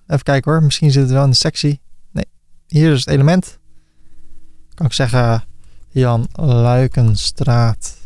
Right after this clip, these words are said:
nummer zesendertig in Maasluis. Ik ga verhuizen dit jaar,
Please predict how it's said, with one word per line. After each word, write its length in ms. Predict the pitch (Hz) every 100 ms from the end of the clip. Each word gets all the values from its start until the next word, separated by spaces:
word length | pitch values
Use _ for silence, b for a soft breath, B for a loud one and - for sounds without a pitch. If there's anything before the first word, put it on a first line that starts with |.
| b b b b b
nummer 220 | 120 113
zesendertig 720 | 131 120 113 190 165 165 -
in 200 | 156 131
Maasluis. 1000 | 170 127 110 - 156 170 180 - - - - - - - b b b
Ik 140 | -
ga 160 | - 131
verhuizen 360 | 120 156 151
dit 120 | 135
jaar, 400 | 131 131 127 135